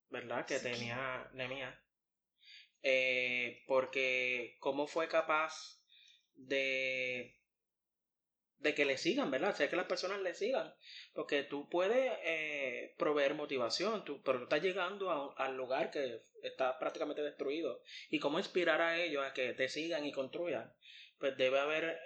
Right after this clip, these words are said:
Speaker 1: eh, ese mensaje tiene que también, eh, venir acompañado de,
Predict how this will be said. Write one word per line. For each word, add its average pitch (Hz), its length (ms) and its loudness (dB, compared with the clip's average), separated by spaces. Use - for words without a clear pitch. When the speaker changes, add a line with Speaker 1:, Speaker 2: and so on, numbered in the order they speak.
Speaker 1:
eh, 139 540 0
ese 139 240 0
mensaje 165 420 2
tiene 147 220 -2
que 156 80 -4
también, 151 440 -4
eh, 135 800 0
venir 147 340 4
acompañado 147 800 -2
de, 127 460 -2